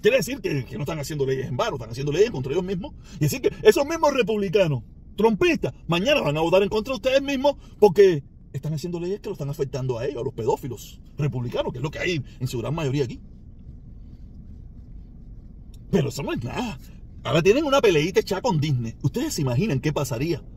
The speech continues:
si por casualidad Disney le da por irse de este estado? Disney es el segundo empleador más grande después del, de los gobiernos estatales y federal de, de este pa-, de este estado. Después del gobierno federal y estatal,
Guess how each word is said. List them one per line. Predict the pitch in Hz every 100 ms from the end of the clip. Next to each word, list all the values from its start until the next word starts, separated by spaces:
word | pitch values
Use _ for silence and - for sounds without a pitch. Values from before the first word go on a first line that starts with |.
| - - -
si | 175
por | 156 160
casualidad | 147 - 156 131 131 175
Disney | 165 175 143
le | 123
da | 143
por | 139
irse | 147 135 131
de |
este | 135
estado? | 127 160 - - - - - - - - - - -
Disney | 190 226 160 131 -
es | 208 -
el | 175 147
segundo | - 147 220 196 160
empleador | 139 135 131 190 175
más | 156 170
grande | 175 202 151 117 -
después | 131 - 180 190 - -
del, | 127 123 113
de | 127 120
los | 113
gobiernos | 110 151 160 135
estatales | 147 151 165 147
y | 127
federal | 113 113 160 156 - -
de, | 127 123
de | 123
este | - 139
pa-, | -
de | 120
este | - 131
estado. | - 82 - - - - - - -
Después | 185 - 302
del | 269
gobierno | 208 247 285 226
federal | 226 269
y |
estatal, | 208 202 302